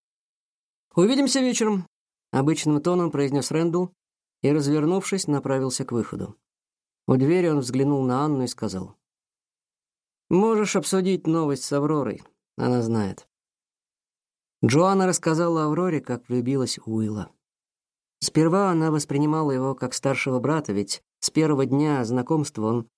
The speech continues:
проявлял к ней особую чуткость и мягкость. Годами чувство сестринской привязанности не менялось,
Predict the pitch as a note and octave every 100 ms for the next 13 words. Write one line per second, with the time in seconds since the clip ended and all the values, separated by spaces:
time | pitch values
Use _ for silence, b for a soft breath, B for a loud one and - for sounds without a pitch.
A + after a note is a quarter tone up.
0 | _ _ - C#3+ C3+ C#3+ C#3+ B2 A#2+ A#2+
1 | A#2+ A2 A2 _ _ B2+ - C3 A2+ G2+
2 | D#3 F3 - - F2+ F#2 B2 - - -
3 | - _ _ _ _ - D3+ E3+ G#3 G#3
4 | D#3 - _ _ _ - G3 F#3+ - D3
5 | - E3+ - D#3+ - D3 D3+ D#3 F3 D3+
6 | C#3 B2+ - A#2+ A#2+ B2 B2+ C3 D3 D#3+
7 | A2 -